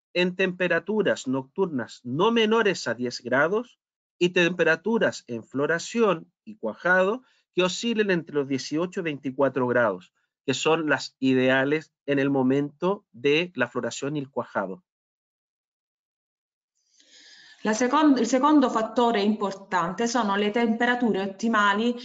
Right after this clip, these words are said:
Speaker 2: eh, durante la fioritura e l'allegagione. Eh, la temperatura notturna non deve essere mai al di sotto dei dieci gradi, mentre, eh, la, la, eh, la diurna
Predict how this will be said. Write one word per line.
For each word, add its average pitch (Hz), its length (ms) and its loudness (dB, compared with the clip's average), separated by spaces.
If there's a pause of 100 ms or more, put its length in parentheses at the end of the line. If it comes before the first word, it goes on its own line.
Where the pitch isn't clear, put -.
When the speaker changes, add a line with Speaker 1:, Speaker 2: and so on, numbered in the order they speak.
(140)
Speaker 2:
eh, 202 160 -4
durante 208 380 0
la 208 120 0
fioritura 262 880 2
e 226 120 0
l'allegagione. 175 960 -2 (340)
Eh, 185 240 -2
la 208 140 0
temperatura 262 680 4
notturna 233 540 0
non 214 160 0
deve 214 180 0
essere 214 300 -4
mai 247 300 2
al 196 80 -2
di 190 100 -10
sotto 214 320 -6
dei 190 160 -4
dieci 185 280 -4
gradi, 170 840 -2 (600)
mentre, 196 720 0 (240)
eh, 185 560 -2
la, 214 220 4
la, 214 260 4
eh, 196 680 -2
la 208 160 0
diurna 202 680 2